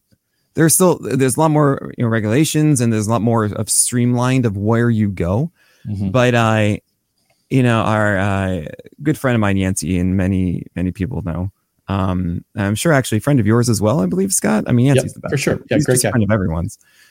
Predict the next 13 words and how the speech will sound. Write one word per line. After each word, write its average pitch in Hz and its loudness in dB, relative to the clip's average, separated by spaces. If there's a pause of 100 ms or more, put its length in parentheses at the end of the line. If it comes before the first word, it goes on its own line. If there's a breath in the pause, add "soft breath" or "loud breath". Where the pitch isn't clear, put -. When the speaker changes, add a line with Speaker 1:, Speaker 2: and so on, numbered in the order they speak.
(220 soft breath)
Speaker 1:
Um, 110 2 (220)
I 147 4
love 139 4
this. 98 -2
He 135 2
asks 190 2
this 143 2
question 143 0
a 98 0
ton, 98 -2 (760)
which 117 0
is, 117 2 (400)
what 143 2